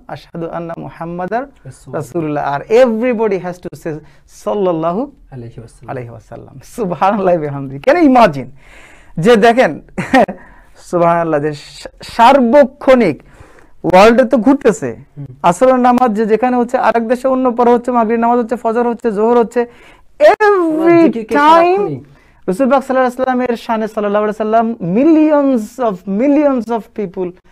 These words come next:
Speaker 1: they are reading, they are praying for him। সুবহানাল্লাহি বিহামদিহি। So রাসূল পাক সাল্লাল্লাহু আলাইহি ওয়াসাল্লামের সম্মান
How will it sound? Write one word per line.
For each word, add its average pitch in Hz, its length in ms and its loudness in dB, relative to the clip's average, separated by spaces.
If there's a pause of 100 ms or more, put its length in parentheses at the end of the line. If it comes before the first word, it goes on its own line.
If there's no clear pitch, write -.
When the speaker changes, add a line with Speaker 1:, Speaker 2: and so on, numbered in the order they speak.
(520)
Speaker 1:
they - 0 -
are 160 320 -4
reading, 156 420 -4
they 127 40 -12
are 147 320 -8 (480)
praying 220 400 2
for - 100 -18
him। 120 340 -12 (100)
সুবহানাল্লাহি 131 480 -14
বিহামদিহি। 127 400 -18
So 135 60 -20
রাসূল - 440 -20
পাক - 20 -20
সাল্লাল্লাহু 196 360 0
আলাইহি - 20 0
ওয়াসাল্লামের 302 340 -2
সম্মান 277 380 -2